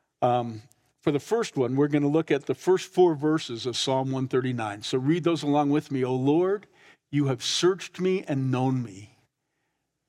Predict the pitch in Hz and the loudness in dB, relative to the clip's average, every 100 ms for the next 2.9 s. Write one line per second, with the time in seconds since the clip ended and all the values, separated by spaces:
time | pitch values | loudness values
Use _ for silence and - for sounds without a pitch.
0 | 120 147 160 151 156 175 170 143 143 - | -2 2 4 4 4 2 2 0 -2 -2
1 | - 160 139 127 120 123 123 - 120 120 | -2 -2 -2 -4 -4 -6 -10 -10 -8 -4
2 | 131 127 127 123 120 131 117 - | -2 -2 -2 -4 -4 -6 -10 -12